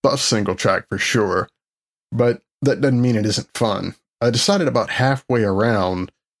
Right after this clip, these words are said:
this is really a big pump track, and the trail was just begging for more speed. And sure enough, the faster we went, the more fun it was. I'm actually looking forward to riding this trail again since it's not so far away I can't make a day trip out of it.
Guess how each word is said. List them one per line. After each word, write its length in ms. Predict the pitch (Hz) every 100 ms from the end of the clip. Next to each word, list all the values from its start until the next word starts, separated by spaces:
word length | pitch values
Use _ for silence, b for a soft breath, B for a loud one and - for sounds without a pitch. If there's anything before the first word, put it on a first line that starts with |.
| -
this 140 | 139
is 160 | 127 110
really 260 | 139 147
a 80 | 107
big 460 | 98 101 127 113 -
pump 280 | - 113 -
track, 380 | - 98 82 - _ _ _ _ -
and 140 | 117
the 60 | 107
trail 260 | - 131 131
was 160 | 110
just 340 | - 107 107 101
begging 400 | 107 107 107 98
for 100 | 101
more 260 | 104 104
speed. 520 | 104 - 104 92 98 - _ _ -
And 180 | 110
sure 240 | 101 - 120
enough, 440 | 120 113 107 - _ _
the 60 | 104
faster 440 | - 117 127 -
we 120 | 110 104
went, 280 | 113 113
the 80 | 107
more 240 | 104 104 104
fun 320 | - 104 98
it 100 | 90
was. 540 | 101 92 92 - - _ _ _ -
I'm 80 | 123
actually 320 | 135 - 160
looking 260 | 127 117 107
forward 240 | 110 104
to 60 | 98
riding 400 | 95 104 101 101
this 140 | 98
trail 280 | - 113 104
again 380 | 95 113 120 117
since 180 | 107 -
it's 200 | 98 -
not 180 | 101 98
so 180 | 113
far 300 | 101 - 104
away 240 | 104 104 98
I 60 |
can't 240 | 98 117 104
make 180 | 110 -
a 60 |
day 240 | 98 113 120
trip 280 | - 95
out 220 | - 95 -
of 80 |
it. 180 | 95 -